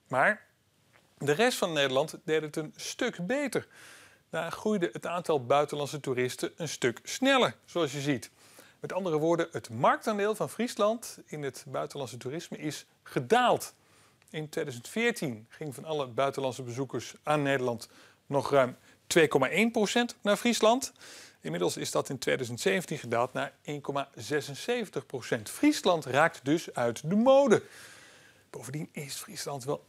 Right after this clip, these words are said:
erg afhankelijk van één land. Drie van de vier buitenlandse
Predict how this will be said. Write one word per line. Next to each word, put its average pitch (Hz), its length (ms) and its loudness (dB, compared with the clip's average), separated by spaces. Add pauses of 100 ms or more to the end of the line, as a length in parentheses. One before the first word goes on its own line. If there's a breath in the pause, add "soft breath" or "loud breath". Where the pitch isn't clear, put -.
erg - 420 4
afhankelijk 165 640 0
van 147 340 2 (380)
één 160 300 2
land. 131 380 4 (520)
Drie 240 300 6
van 196 140 2
de 143 80 0
vier 185 300 -2
buitenlandse 156 580 0